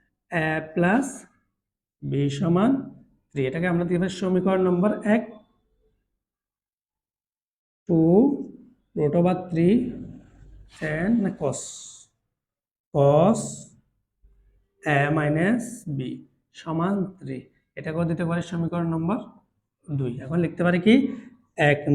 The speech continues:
নং সমীকরণ হতে পাই, এক নং সমীকরণ হতে পাই, পাই দিলে লিখতে পারি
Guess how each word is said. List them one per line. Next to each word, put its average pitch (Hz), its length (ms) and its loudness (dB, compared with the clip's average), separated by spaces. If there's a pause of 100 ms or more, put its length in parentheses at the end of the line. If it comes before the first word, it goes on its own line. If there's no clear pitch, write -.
(140)
নং 180 340 8 (960)
সমীকরণ 165 960 4 (2250)
হতে 180 320 2 (180)
পাই, 147 140 2 (3250)
এক 151 60 0 (140)
নং 190 120 2 (140)
সমীকরণ 202 520 2
হতে 202 220 4 (520)
পাই, 156 180 4 (400)
পাই 165 180 2
দিলে 156 120 -4
লিখতে 156 180 -4
পারি 208 180 6